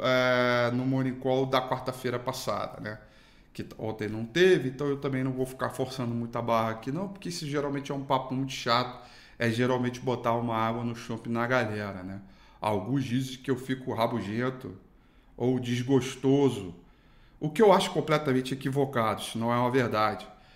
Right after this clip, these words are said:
Eu acho que tem uma responsabilidade minha gigantesca aqui pra muita gente. É, eu tenho consciência de que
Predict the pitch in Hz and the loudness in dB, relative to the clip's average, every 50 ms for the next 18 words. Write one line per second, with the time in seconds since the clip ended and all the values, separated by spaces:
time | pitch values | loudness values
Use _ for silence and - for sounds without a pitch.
0 | - - - - - 120 127 131 131 - - - - 160 151 156 143 147 139 - | -20 -20 -16 -4 2 4 4 4 4 2 -4 0 0 2 4 4 2 2 0 -2
1 | - 151 - - 151 143 139 143 143 143 135 135 135 135 143 156 151 131 110 107 | -8 -6 -2 -2 -2 0 2 2 2 2 2 0 0 2 2 0 0 -2 -2 -4
2 | 120 151 160 165 214 196 165 - - - - 151 165 185 175 175 - - - 107 | -4 -4 2 4 4 4 4 2 -2 0 4 6 8 8 8 6 4 -2 -6 -8
3 | - - - - - 139 151 147 135 131 135 143 151 151 147 147 127 113 107 107 | -10 -8 -12 -8 -2 2 4 4 4 4 4 4 2 2 0 -2 -2 -2 -4 -6
4 | 104 - - - - - - - - - - - - _ _ - - - 120 120 | -8 -10 -12 -18 -20 -20 -20 -20 -20 -20 -20 -20 -20 _ _ -16 -4 0 2 4
5 | 120 117 117 113 - - - 135 135 131 135 139 156 156 165 165 165 - - 165 | 4 4 2 2 -2 0 2 4 4 4 4 6 6 6 6 4 0 -2 0 0
6 | 175 170 - - - 151 139 143 156 151 - - 156 139 - - - - - 143 | 0 0 0 0 0 2 2 2 0 0 -2 -4 -6 -6 -8 -14 -14 -8 -6 -2
7 | 143 135 135 135 | 0 0 -2 -2